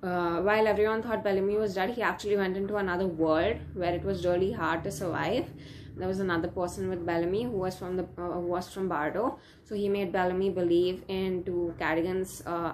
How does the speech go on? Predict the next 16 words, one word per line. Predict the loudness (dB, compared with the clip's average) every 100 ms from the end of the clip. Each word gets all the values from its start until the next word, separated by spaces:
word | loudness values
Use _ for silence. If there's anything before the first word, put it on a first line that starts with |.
| -2
ideas | 0 2 2 2 -2
and | -4 -4
Cadogan's | -4 -4 -6 -4 -4
method | -4 -4 -4 -4
of |
saving | -4 -2 0 0 -4
everyone. | -2 -2 0 0 -2 -4 -14 -16 -16 -16 -16 -16 -18 -20 -20 -12 -4
And | -2
so | 0 2
Bellamy | 4 4 4
also | 2 0 -4
started | -2 0 0 -2 -10 -18 -4
working | -4 0 2
with | 2 2
Cadogan. | 0 2 0 -4 -2
With | 0 0